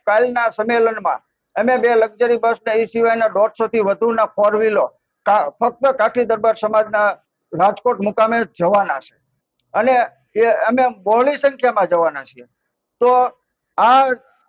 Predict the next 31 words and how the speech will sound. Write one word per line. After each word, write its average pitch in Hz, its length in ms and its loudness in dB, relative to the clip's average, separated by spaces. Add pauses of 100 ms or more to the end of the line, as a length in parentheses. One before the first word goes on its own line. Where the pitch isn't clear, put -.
આખી 262 320 0
જે 254 180 2
ઘટના 226 400 -2
છે 220 140 -2
અમારી 233 400 2
એક 247 300 0
જ 254 120 0
માંગ 214 280 -2
છે 165 200 -4 (380)
અને 220 160 0
એ 269 260 4
માંગ 240 260 0 (200)
નેવ 262 260 4
સંસ્થાઓ 233 560 -2
જે 254 300 2
નક્કી 240 300 -6
કરશે 185 440 -4 (260)
એમને 262 260 0
અત્યારે 240 360 0
એક 247 220 -2
જ 262 80 -6 (180)
ફક્ત - 260 -6 (320)
માંગ 214 240 -2
કરી 247 340 -2
છે 175 200 0
કે - 400 -2
ભાઈ 254 160 0
રૂપાલાજીની 214 760 -2
ટિકિટ 208 500 -4
રદ 220 180 0
કરો 143 320 -4